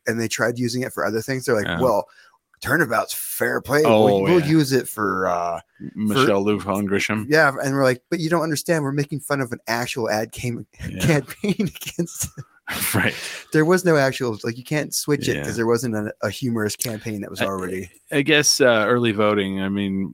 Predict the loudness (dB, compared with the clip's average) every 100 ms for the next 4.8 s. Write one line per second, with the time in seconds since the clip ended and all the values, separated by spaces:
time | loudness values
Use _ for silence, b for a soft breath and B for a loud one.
0 | -8 -4 -4 -4 -4 -4 -2 -2 0 0
1 | 0 -6 _ _ -2 0 0 2 2 0
2 | -4 -8 -6 -4 -4 -6 -10 _ _ _
3 | _ _ _ -2 0 2 0 0 2 2
4 | 0 -6 -10 -8 -10 -12 -16